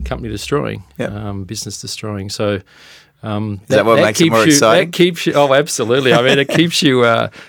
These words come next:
Speaker 1: sharp. I've never really suffered from, uh, I think, a, a lazy eye. I think I've always been really focused on, on what's important. But boy, it, it <laughs> sharpens your attention in a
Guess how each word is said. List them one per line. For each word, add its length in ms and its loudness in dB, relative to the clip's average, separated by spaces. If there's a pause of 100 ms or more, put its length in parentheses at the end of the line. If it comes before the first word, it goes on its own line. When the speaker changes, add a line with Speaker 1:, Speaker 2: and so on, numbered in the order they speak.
(100)
Speaker 1:
sharp. 440 -2
I've 240 0
never 220 0
really 280 -2 (160)
suffered 400 -4
from, 280 -8
uh, 260 -8 (140)
I 60 -14
think, 340 -10
a, 260 -8
a 40 -4
lazy 380 -4
eye. 240 -8
I 40 -10
think 200 -14
I've 100 -10
always 180 -6
been 140 -8
really 180 -8
focused 460 -10
on, 240 -10 (680)
on 500 -10
what's 300 -12
important. 520 -10
But 180 -10
boy, 320 -6
it, 240 -10
it 140 -12
<laughs> 60 -10
sharpens 540 -8
your 120 -6
attention 500 -8
in 120 -8
a 120 -12